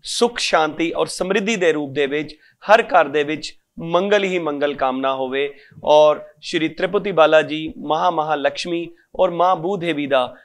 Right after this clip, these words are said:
ਆਸ਼ੀਰਵਾਦ ਸਭ ਤੇ ਬਣਿਆ ਰਹੇ। ਔਰ ਸ਼੍ਰੀ ਸਨਾਤਨ ਧਰਮ ਸਭਾ ਵੱਲੋਂ ਨਵ ਵਰਸ਼ ਦੀਆਂ ਸਭ ਨੂੰ ਬਹੁਤ ਬਹੁਤ ਵਧਾਈਆਂ ਔਰ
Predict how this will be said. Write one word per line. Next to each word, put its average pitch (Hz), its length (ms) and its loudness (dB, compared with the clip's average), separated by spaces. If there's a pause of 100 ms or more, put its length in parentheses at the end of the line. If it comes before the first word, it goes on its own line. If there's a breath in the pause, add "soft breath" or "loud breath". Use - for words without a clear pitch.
(160 soft breath)
ਆਸ਼ੀਰਵਾਦ 160 600 4
ਸਭ 160 240 0
ਤੇ 139 420 -2 (220)
ਬਣਿਆ 143 400 4
ਰਹੇ। 110 280 -6 (300 soft breath)
ਔਰ 147 360 8
ਸ਼੍ਰੀ 170 300 -4
ਸਨਾਤਨ 175 500 0
ਧਰਮ 156 420 0
ਸਭਾ 165 360 4
ਵੱਲੋਂ 143 360 -2 (320 soft breath)
ਨਵ 165 220 4
ਵਰਸ਼ 170 280 4
ਦੀਆਂ 147 220 -4
ਸਭ 139 220 -2
ਨੂੰ 143 140 -8
ਬਹੁਤ 139 220 0
ਬਹੁਤ 147 220 -2
ਵਧਾਈਆਂ 143 500 -2 (360 soft breath)
ਔਰ 156 320 6